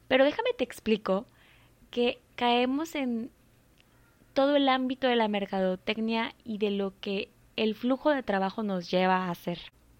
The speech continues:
Te pongo el más básico ejemplo. Llega la quincena, sales del trabajo y lo primero que vas y haces, en muchos de los casos, es pasarte a un centro comercial.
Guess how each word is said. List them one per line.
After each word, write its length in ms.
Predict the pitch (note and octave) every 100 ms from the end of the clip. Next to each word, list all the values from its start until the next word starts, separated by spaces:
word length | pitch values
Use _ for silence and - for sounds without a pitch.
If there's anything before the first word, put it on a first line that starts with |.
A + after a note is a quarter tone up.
| _ _ _
Te 100 | -
pongo 400 | B3 D4 D#4+ F#4+ -
el 160 | C4+ B3
más 320 | B3+ C#4 C4+
básico 580 | A#3+ B3+ - C4 - - -
ejemplo. 640 | G3 - G3+ F#3 - - - _ _ _ _ _ A3+
Llega 240 | C#4 D#4
la 140 | D4+ D4
quincena, 640 | A3 G#3+ G#3 A#3+ A#3+ B3+
sales 300 | B3 A3 A3
del 140 | G#3
trabajo 540 | G3 F#3 G3 G3+ A#3 -
y 140 | -
lo 100 | A3
primero 360 | G3+ G3+ G#3 A#3+
que 100 | A3
vas 280 | G3+ A3+ - -
y 120 | G#3
haces, 500 | G#3+ A3 D#4+ G#4+ _ - - - _ _ _ _ _ _ -
en 180 | F3 E3+
muchos 280 | A3+ D4
de 80 | C4+
los 200 | G#3+ G3
casos, 340 | - A#3 D4+ G#4 - - - - - _
es 280 | - C4+ - _ -
pasarte 380 | A#3+ A3+ A3
a 20 | A#3+
un 40 |
centro 300 | A3+ A3 A3+
comercial. 460 | G#3+ F3+ F3 -